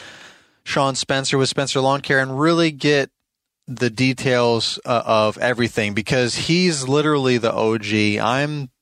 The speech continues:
shortly after, you know, I'm, I'm one of the O Gs, I guess you would say, one of the original folks, one of the original, um, you know, YouTubers or guys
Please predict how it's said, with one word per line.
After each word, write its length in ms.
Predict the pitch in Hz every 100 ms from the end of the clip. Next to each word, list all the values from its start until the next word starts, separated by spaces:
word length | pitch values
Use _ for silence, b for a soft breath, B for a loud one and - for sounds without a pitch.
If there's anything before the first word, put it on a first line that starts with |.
| _
shortly 600 | - - - 147 135 127
after, 460 | 117 120 120 123 113
you 80 | 117
know, 120 | 113
I'm, 100 | 117
I'm 220 | 117 131
one 180 | 135 147
of 140 | 147 135
the 80 |
O 180 | 117 120
Gs, 300 | 113 117 107
I 80 | 107
guess 240 | 107 104
you 100 | 120
would 120 | 107 98
say, 260 | - 104
one 160 | 107 127
of 100 | 127
the 100 | 120
original 440 | 113 123 123 113
folks, 500 | - 113 107 - -
one 160 | 117 113
of 60 |
the 100 | 113
original, 540 | 110 113 110 110 104 98
um, 460 | 104 101 95 98 - _
you 80 | 110
know, 80 | 95
YouTubers 800 | 104 113 - 110 107 104 104 101
or 120 | 95
guys 400 | 92 107 107